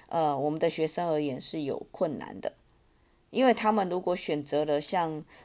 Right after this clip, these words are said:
呃，这样子的一个科系或课程，他们本身是对视觉比较，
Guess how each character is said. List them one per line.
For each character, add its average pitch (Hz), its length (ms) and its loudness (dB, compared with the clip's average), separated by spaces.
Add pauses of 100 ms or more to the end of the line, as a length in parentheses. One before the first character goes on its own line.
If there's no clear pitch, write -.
(120)
呃， - 320 -4 (240)
这 - 140 4
样 202 180 6
子 - 160 -4
的 127 200 2
一 - 120 -6
个 131 720 2
科 185 240 -4
系 185 200 -4
或 185 140 -4
课 165 260 -2
程， - 280 -6 (360)
他 220 120 -2
们 220 180 6
本 151 180 2
身 180 200 -2
是 202 100 -4
对 185 180 0
视 185 300 2
觉 117 240 -4
比 - 160 -12
较， 143 500 2